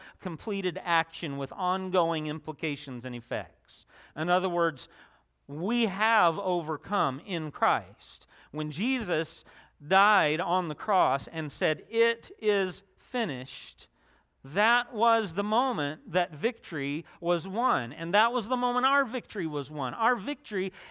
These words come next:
as Christians is secure, and we live not fighting for victory, but fighting from a position of victory. So this is who you are. Well, who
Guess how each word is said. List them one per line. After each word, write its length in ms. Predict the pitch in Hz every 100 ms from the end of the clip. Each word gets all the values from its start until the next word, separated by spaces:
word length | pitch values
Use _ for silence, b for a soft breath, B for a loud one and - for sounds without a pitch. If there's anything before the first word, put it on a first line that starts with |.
| B
as 220 | 214 190
Christians 480 | - 269 240 226 185
is 180 | 226 226
secure, 680 | - 233 - 262 285 208 151
and 240 | 202 190
we 120 | 226
live 480 | 226 254 269 233 202 B B B
not 520 | 165 208 220 262 233
fighting 500 | - 262 240 240 226
for 460 | 196 - 247 254 254
victory, 400 | 185 196 - 196
but 180 | 202 -
fighting 480 | - 214 220 226 208
from 600 | - - 262 262 196 170
a 80 | 202
position 680 | - 214 185 269 - 220 160
of 220 | 208 151
victory. 680 | 143 - - 113 95 82 _ _ _ _ _ _ _ _ _ _ _ _ _ _ _ _ _ _ _ _ _ _ _ _ _ b b b b b b b b b b _ _ _ _ _ _ _ _ _ _ _ _ _ _ _
So 200 | - 175
this 160 | 214
is 100 | 190
who 100 | 160
you 220 | 196 208 233
are. 260 | 254 143
Well, 200 | 143 156
who 260 | 185 214